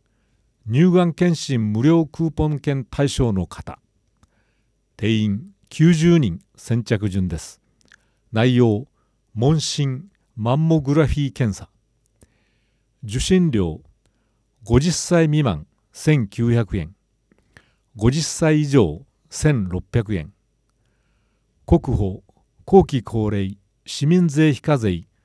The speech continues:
生活保護の方は無料です。六月二十九日火曜日、子宮がん、乳がん同日検診。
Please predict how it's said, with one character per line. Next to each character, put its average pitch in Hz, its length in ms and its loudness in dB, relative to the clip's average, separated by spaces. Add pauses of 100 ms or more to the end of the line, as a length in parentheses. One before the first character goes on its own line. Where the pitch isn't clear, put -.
(260)
生 135 260 0
活 139 220 0
保 113 80 -4
護 123 140 0
の 110 80 -4
方 104 200 -8
は 123 160 -4
無 101 220 -6
料 92 220 0
で 80 100 -8
す。 - 320 -18 (3500)
六 120 260 -2
月 185 300 2
二 175 160 4
十 165 280 2
九 - 140 2
日 120 300 -2
火 110 160 -4
曜 120 180 4
日、 82 160 -10 (840)
子 - 240 -12
宮 185 220 6
が 117 100 2
ん、 85 160 -6 (220)
乳 139 300 4
が 160 160 4
ん 131 240 0
同 131 200 4
日 151 300 -6
検 123 240 -2
診。 - 280 -12